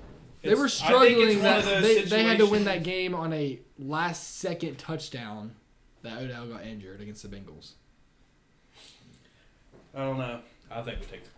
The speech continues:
Speaker 3: take the Browns.
Speaker 2: I think it's just one
Speaker 1: I
Speaker 2: of
Speaker 1: have a
Speaker 2: those
Speaker 1: hard time
Speaker 2: instances.
Speaker 1: betting with Baker Mayfield. I can't do it. I can't do it. I'm not gonna do it.
Speaker 3: Yeah.
Speaker 2: He's kinda like a
Speaker 1: I'm not
Speaker 2: Jared
Speaker 1: putting
Speaker 2: Goff.
Speaker 1: my
Speaker 2: I
Speaker 1: faith
Speaker 2: think he's like a
Speaker 1: I,
Speaker 2: Jared
Speaker 1: I don't, I
Speaker 2: Goff,
Speaker 1: don't
Speaker 2: but
Speaker 1: like
Speaker 2: the
Speaker 1: putting my
Speaker 2: team is
Speaker 1: faith
Speaker 2: more
Speaker 1: into Lamar
Speaker 2: talented.
Speaker 1: Jackson either. But
Speaker 3: Yeah,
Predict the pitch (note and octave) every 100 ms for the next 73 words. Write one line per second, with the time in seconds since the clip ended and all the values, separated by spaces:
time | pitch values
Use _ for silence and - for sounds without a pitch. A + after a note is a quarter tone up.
0 | - - - - F#3+ F#3 - - C#3+ D3+
1 | D#3 C3+ C3 C#3+ G#3+ A#3+ G#3 F#3+ - F3
2 | D#3 D#3 D3+ C#3+ B2 C3+ B2 A2+ G#2+ G2+
3 | G2 A#2+ A#2 F2+ - E2+ - - - -
4 | - - A2 F#2 - - E2 D#2 _ _
5 | - A2+ G#2+ E3+ E3+ G#3 G3 F#3 D#3+ F#3+
6 | - G3+ A#3 E3 D3+ E3+ D#3+ A3+ A3 G3+
7 | F#3+ F3 F#3+ G#3 A3+ - A3 A3 G3+ G3
8 | G3+ G3 F3+ D#3+ F#3 E3+ F3+ D#3+ D#3 D#3
9 | D3+ C#3 C3+ C3 A#2+ A2 - - - D3+
10 | D#3 D#3 - A#2